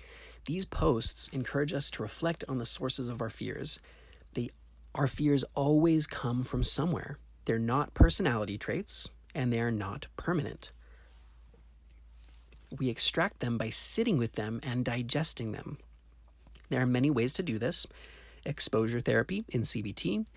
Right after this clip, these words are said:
or D B T, E M D R, emotion focus therapy, and narrative therapy are just some examples. I personally prefer using a mix of somatic experiencing and internal family systems, but the basic mechanism behind all of them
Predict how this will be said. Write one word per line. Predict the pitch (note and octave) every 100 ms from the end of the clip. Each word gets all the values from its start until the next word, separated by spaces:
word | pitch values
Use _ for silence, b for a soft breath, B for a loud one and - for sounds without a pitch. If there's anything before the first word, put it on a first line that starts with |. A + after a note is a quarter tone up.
| B B -
or | A2+ G#2
D | - C#3
B | E3+
T, | E3 F3 F3 G#3 - B B B - -
E | C#3+ D#3+
M | D#3+
D | D#3+ C#3+
R, | B2+ D#3+ G3+ - - -
emotion | A#2+ A2+ A#2+ D3+ F3+
focus | F3+ F3 F3+
therapy, | F#3+ F3+ G3 G3 F#3+ -
and | D3+ A2+
narrative | A2 C#3+ F3 E3
therapy | E3+ E3+ F#3+ G3+
are | C3+
just | C#3 C3+ -
some | B2+ C3
examples. | A#2+ B2 B2+ - - - B B B B -
I | A#2
personally | - B3 - C#3 A2+
prefer | - C3 - A#2 G3+ F#3+
using | B2+ A#2+
a | A2+
mix | A#2+ - A#2
of | A2+ -
somatic | - B2+ B2+ C3+ -
experiencing | - - C3+ B2 C3+ C3+ C3+
and | B2 A#2+
internal | A#2 - A#2
family | A2 A2 A2+
systems, | - G3+ - A2 B2 - B B B -
but | C3
the | B2+
basic | B2 D#3 - G3+
mechanism | C3+ C3 - B2+ B2+
behind | A#2+ - A2+ A2+
all | C#3+ F#3+
of | C#3+ A#2+
them | G#2+ G#2+ B2+